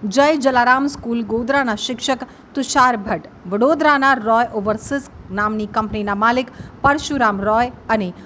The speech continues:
ગોધરાના આર એફ વોરા નામના ઇસમ સામે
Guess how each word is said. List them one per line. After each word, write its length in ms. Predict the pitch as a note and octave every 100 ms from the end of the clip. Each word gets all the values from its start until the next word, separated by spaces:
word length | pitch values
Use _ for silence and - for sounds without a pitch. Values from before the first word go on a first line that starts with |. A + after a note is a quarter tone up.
| - A3
ગોધરાના 560 | C#4+ D#4+ F4 E4+ B3+ C4+ - A3
આર 100 | B3 C#4
એફ 160 | C#4+ A3 G3+
વોરા 260 | A#3+ C4 A3
નામના 340 | G#3 G3+ G#3 -
ઇસમ 300 | G3 G3+ F#3+ -
સામે 300 | A#3 A#3+